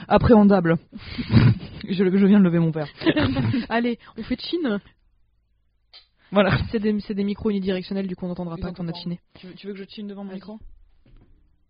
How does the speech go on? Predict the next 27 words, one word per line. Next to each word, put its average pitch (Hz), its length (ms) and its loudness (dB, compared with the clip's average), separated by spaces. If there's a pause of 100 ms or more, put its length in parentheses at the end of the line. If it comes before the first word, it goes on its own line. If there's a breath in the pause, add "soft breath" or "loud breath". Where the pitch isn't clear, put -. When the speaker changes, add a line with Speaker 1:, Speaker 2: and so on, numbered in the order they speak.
(120)
Speaker 1:
Allez, 175 220 -12 (120)
attends, 175 260 -18
attention 175 340 -18
une 165 60 -14
seconde. 160 260 -18 (2000)
Voilà. 165 160 -14
Speaker 2:
J'espère 180 120 -10
qu'on 185 80 -6
a 170 60 -6
entendu. 160 260 -10 (560 loud breath)
Euh, 165 320 -10
sinon, 208 200 -8
c'est - 120 -14
pas 226 100 -6
grave, 208 160 -8
vous 196 140 -6
aurez 180 120 -6
un 190 80 -6
Speaker 1:
Dans 180 80 -10
Speaker 2:
petit 175 80 -16
Speaker 1:
des 185 80 -4
verres 175 240 -6
que 202 120 -10
j'ai, 233 240 -8
euh, 156 320 -12
allègrement 220 380 -4
volés. 202 220 -6